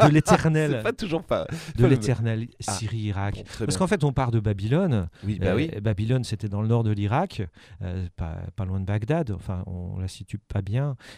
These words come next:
Speaker 1: Mais, et les premiers peuples où Adam et Ève, euh, sont nés, c'est Édesse, qui est Urfa, en, en Turquie, qui est à la limite avec la Syrie, qui est sur la frontière syriaque. Et il y a ces champs des Yézidis, euh, que je vais rencontrer bientôt.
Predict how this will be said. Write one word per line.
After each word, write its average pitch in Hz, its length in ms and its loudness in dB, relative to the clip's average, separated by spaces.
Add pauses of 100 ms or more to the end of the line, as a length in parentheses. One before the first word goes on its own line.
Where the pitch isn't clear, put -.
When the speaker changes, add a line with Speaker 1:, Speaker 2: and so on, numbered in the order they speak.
(120)
Speaker 1:
Mais, 117 260 2
et 117 100 2
les 123 100 4
premiers 127 340 4
peuples 139 360 2 (100)
où 117 200 0
Adam 113 280 0
et 117 60 0
Ève, 117 400 0 (360)
euh, 92 640 -2
sont 113 280 -4
nés, 123 200 0
c'est 110 240 -8
Édesse, 120 440 -2
qui - 180 -10
est 95 80 -6
Urfa, 151 600 4
en, 101 260 -8
en 101 100 -4
Turquie, - 480 -10
qui 110 120 -6
est 98 40 -2
à - 20 -2
la 98 100 -2
limite 123 300 -4
avec 107 160 -4
la 107 80 -4
Syrie, 170 380 -10
qui - 80 -12
est 92 180 -12
sur 101 120 -10
la 95 120 -14
frontière 107 380 -16
syriaque. 156 380 -8 (480)
Et 113 40 -4
il - 40 2
y - 20 2
a 117 40 2
ces - 180 -4
champs 131 240 -2
des 117 100 2
Yézidis, 110 800 -2
euh, 95 100 -4
que - 120 -10
je 85 100 -10
vais 92 80 -6
rencontrer 95 400 -6
bientôt. 98 480 -6